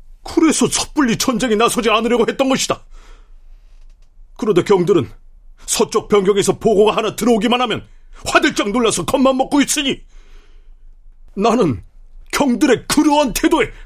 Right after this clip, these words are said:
가슴을 썩히면서 한밤중에도 애를 태운다. 중국에서 사신이 나온다 했는데 그것이 사실인지 여부를 아직은 알 수가 없다.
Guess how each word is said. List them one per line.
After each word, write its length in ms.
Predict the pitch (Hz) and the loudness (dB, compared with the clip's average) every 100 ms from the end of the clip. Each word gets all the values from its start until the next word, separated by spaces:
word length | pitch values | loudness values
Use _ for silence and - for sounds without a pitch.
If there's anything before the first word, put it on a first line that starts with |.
| - | 0
가슴을 400 | 349 277 302 233 | 2 2 0 0
썩히면서 600 | - - 247 233 156 - - - - - | 0 -2 0 -2 -2 -6 -12 -20 -20 -18
한밤중에도 760 | - - 202 185 151 208 170 151 | -8 -2 0 0 0 -2 2 4
애를 300 | 185 220 220 | 6 4 0
태운다. 400 | - 254 151 - - - - - - - - - - - - - - - - | -2 -4 -4 -12 -20 -20 -20 -20 -20 -20 -20 -20 -20 -20 -20 -20 -20 -20 -14
중국에서 600 | - 160 143 135 151 143 | -6 -2 -2 0 -2 -2
사신이 520 | 127 - 135 - 180 | -4 -4 -4 -4 -2
나온다 360 | 151 143 156 147 | 0 0 0 -2
했는데 500 | 185 160 170 123 101 - - - | 0 -2 -2 -4 -8 -14 -20 -8
그것이 340 | - 233 175 208 | -2 0 0 0
사실인지 720 | - 196 185 233 196 226 190 | 0 0 0 -2 0 0 2
여부를 320 | 208 185 - - | 2 2 -2 -2
아직은 340 | 190 226 214 214 | -2 0 2 2
알 140 | 220 | 2
수가 240 | 214 - 240 | 0 0 0
없다. 320 | - - | 0 -4